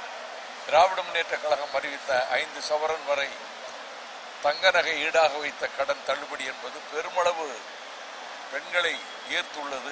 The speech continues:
என்பதை நான் கண்கூடாக பார்க்க முடிந்தது. அதை போலவே, மதிப்புக்குரிய ராகுல் காந்தி அவர்களுடைய அறிவிப்பு, வறுமையின் பிடியிலே சிக்கியிருப்பவர்களுக்கு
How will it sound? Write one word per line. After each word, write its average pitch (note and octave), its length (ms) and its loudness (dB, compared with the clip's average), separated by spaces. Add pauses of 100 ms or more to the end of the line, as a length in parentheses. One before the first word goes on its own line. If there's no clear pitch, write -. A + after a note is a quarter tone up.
என்பதை D#3+ 280 -4
நான் D3 260 -2
கண்கூடாக C#3 500 2 (100)
பார்க்க C3+ 300 -4
முடிந்தது. - 640 -10 (600)
அதை E3+ 300 4
போலவே, F3+ 320 0
மதிப்புக்குரிய E3 640 -2
ராகுல் D#3 400 2
காந்தி D3 240 4
அவர்களுடைய C3+ 400 -2
அறிவிப்பு, C3 500 0 (1000)
வறுமையின் E3 600 2
பிடியிலே D3+ 380 -4
சிக்கியிருப்பவர்களுக்கு B2 1120 -6